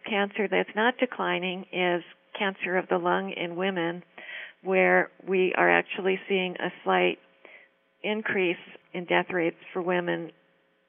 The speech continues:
from nineteen ninety-five to two thousand four. That still is progress, because in the previous time period, that was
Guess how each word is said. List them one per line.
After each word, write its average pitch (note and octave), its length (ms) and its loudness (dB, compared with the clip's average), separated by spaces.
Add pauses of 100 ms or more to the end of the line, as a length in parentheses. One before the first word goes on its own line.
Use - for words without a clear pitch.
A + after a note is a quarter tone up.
(140)
from F3+ 160 -6
nineteen F3+ 380 -2
ninety-five F3 560 -2
to - 80 -8 (100)
two F3+ 120 -6
thousand F3 420 -4 (120)
four. G3+ 380 0 (540)
That G#3 140 6 (180)
still C4 240 6
is A3 80 8 (100)
progress, G#3+ 540 4 (100)
because F#3+ 400 -2 (240)
in F#3 160 -4
the F3+ 140 -4 (260)
previous B3+ 400 2 (160)
time F3 220 -4
period, E3+ 400 0
that G3 160 2
was F3+ 100 2